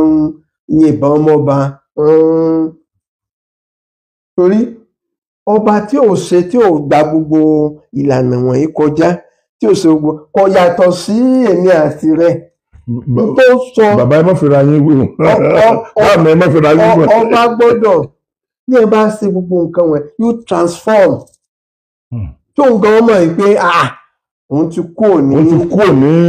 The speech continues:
Speaker 1: eh, bóun ti wà tẹ́lẹ̀, òun,
Speaker 2: òun ti dẹrù jẹjẹ.
Speaker 1: táwa ṣèyún mọ́.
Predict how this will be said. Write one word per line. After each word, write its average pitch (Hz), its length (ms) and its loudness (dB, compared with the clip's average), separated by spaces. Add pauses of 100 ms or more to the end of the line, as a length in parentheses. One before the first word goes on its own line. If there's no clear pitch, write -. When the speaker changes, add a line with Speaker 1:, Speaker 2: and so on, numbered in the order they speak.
(500)
Speaker 1:
eh, 160 640 2
bóun 190 260 0
ti 175 120 -8
wà 151 160 2
tẹ́lẹ̀, 160 360 0
òun, 170 460 -2 (580)
Speaker 2:
òun 160 160 2
ti 180 120 -2
dẹrù 143 320 2
jẹjẹ. 123 380 0 (960)
Speaker 1:
táwa 156 320 2
ṣèyún 143 420 -2
mọ́. 104 140 -10